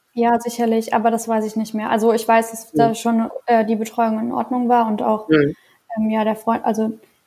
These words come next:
Speaker 1: der Freundeskreis auch. Also dann haben es natürlich, also wie schon gesagt, ich bin in einem Dorf groß geworden und
Speaker 2: Mhm.
Speaker 1: ich weiß, dass <laughs>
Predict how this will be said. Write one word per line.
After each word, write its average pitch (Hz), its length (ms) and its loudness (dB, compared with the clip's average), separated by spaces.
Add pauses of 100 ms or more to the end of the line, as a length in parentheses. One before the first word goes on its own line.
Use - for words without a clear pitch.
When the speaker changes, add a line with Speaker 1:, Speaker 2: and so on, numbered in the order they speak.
(320)
Speaker 1:
der 226 120 2
Freundeskreis 247 680 0
auch. 233 300 2 (420)
Also 220 240 -2
dann 214 320 2
haben 226 160 2
es 220 100 -4
natürlich, 220 500 -2
also 208 300 -2
wie 220 180 2
schon 214 200 -4
gesagt, 214 400 2
ich - 100 -16
bin 220 120 -2
in 208 180 0
einem 196 100 0
Dorf 208 300 0
groß 240 180 -2
geworden 240 400 2
und 214 240 0
Speaker 2:
Mhm. 147 240 2 (240)
Speaker 1:
ich - 180 -10
weiß, 214 300 2
dass - 220 0
<laughs> - 260 -2